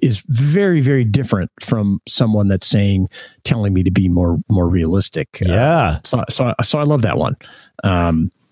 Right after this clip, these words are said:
Speaker 1: and, you know, the, the other thing I think it's important is I think those kind of comments tell you something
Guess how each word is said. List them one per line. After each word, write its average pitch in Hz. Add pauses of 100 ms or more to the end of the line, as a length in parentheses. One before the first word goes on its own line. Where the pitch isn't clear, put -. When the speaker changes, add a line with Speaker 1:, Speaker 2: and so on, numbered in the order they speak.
(460)
Speaker 1:
and, 165 (300)
you 196
know, 156
the, 156 (220)
the 196
other 285
thing 156
I 139
think 135
it's 123
important 131
is 117 (1120)
I 175
think 339
those 185
kind 185
of 143
comments 170 (480)
tell 175
you 156
something 101